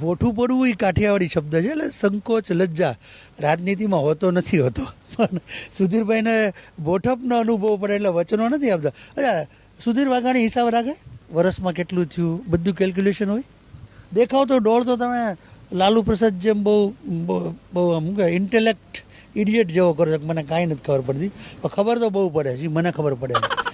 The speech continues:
જે રીતે તમે કેલ્ક્યુલેશન બેસાડ્યું ને મતનું, એટલે સુધીર વાઘાણી હિસાબ રાખે દિવસોનો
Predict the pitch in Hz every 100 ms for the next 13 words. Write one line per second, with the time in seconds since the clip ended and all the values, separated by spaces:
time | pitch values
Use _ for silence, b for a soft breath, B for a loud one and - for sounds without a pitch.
0 | - 143 170 180 170 175 175 160 170 165
1 | 190 190 196 185 180 233 320 262 160 160
2 | 160 143 - B B B B - 202 123
3 | - 202 170 240 214 185 B B 175 185
4 | 220 196 151 151 - - 175 220 208 208
5 | 214 302 302 160 180 165 185 208